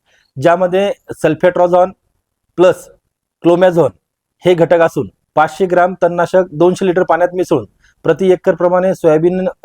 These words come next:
पेरणीनंतर अठ्ठेचाळीस तासाच्या आत हे तणनाशकाची फवारणी जमिनीवर करावी. रुंद पानांच्या आणि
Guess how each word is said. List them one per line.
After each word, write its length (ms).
पेरणीनंतर 520
अठ्ठेचाळीस 400
तासाच्या 340
आत 120
हे 60
तणनाशकाची 840
फवारणी 460
जमिनीवर 320
करावी. 340
रुंद 280
पानांच्या 560
आणि 260